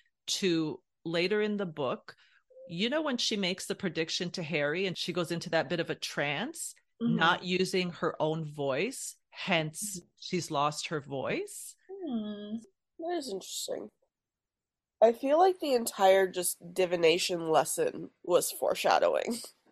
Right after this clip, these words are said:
Speaker 3: This is where it gets hard for me. I know that it's foreshadowing and I know that it's gonna connect somewhere later in the book, but I don't know where because I don't remember <laughs> any of the other books.
Speaker 1: Yeah.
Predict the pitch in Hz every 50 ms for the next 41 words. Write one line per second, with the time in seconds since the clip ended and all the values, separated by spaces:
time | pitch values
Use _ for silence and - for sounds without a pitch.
0 | _ _ _ _ - _ _ _ _ _ - 240 269 320 359 370 339 330 330 320
1 | 302 - 262 247 - 226 247 262 269 - 294 226 226 196 - 214 254 262 254 220
2 | 226 247 254 269 262 302 - - - 311 269 262 - - 185 185 196 240 269 277
3 | 277 277 262 247 226 220 196 190 190 202 214 226 233 247 247 - - 302 240 233
4 | 233 - - 233 190 175 - - - - 254 240 240 254 240 220 208 202 202 196
5 | 220 226 220 208 208 180 185 185 202 - - - _ _ _ _ _ 190 180 254
6 | 226 220 226 220 247 247 233 233 233 220 208 214 220 214 202 185 202 226 - 285
7 | 262 - 220 214 233 220 220 185 214 202 208 220 240 226 220 196 190 233 - -
8 | - 247 220 - 269 - - - 392 233 214 277 285 214 185 233 151 -